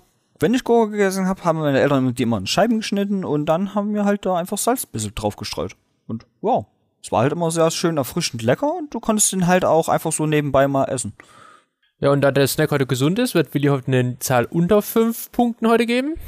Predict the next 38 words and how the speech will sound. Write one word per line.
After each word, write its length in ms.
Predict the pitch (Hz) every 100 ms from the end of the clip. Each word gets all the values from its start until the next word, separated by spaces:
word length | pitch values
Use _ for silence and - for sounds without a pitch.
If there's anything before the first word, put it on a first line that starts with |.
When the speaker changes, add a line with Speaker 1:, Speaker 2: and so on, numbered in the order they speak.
| -
Speaker 1:
<laughs> 1800 | - - - - - - 123 - - - - _ _ _ _ - 277 202
Stimmt 220 | - 240
ja 60 | 127
gar 260 | - 113
nicht. 220 | 117 - _ _ _ _ _ _ _ _ _ _ _ 180 143
Ich, 320 | - 311 - - _ _ _ -
ich 220 | 233 -
würde 240 | 185 180
der 460 | 175 156 156 151 - -
Sal-, 280 | - 135 -
äh, 380 | 123 123 117 113 98 -
Gurke 240 | 175 170
mit 140 | 131 120
Salz 460 | 120 147 - -
tatsächlich, 680 | - 202 - 196 196 - - _ _ _ _ _
mm, 960 | 240 247 269 277 269 262 254 214 208 202 - _ _ _ _ _ _ _ _ _
eine 140 | 170 -
acht 180 | 131
von 140 | - 110
zehn 200 | - 104
geben. 240 | 101 95 - _ _
Speaker 2:
War 80 | 117
kurz 160 | 135
bei 80 | -
einer 100 | 117
sechs 240 | 107 123 -
bei 100 | 113
dir. 160 | 107 107
Okay. 360 | - 165 147 107 - 113
Ja, 140 | 139
ich 120 | 220 311
würde 180 | 294
auch 180 | 233 262
der 140 | 254 202
Gurke 240 | 170 165
eine 160 | 151 -
acht 300 | 127 - -
geben. 340 | 151 156 240